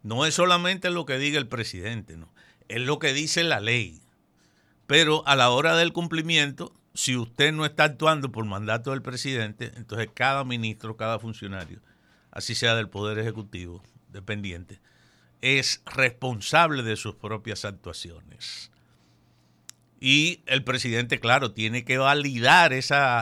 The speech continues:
esa responsabilidad individual, desprendiéndose,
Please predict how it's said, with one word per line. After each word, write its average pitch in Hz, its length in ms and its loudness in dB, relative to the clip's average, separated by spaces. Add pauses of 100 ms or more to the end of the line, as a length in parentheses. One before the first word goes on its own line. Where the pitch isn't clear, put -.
esa 131 260 -2
responsabilidad 123 840 -4
individual, 131 680 -6 (1160)
desprendiéndose, 113 1120 -4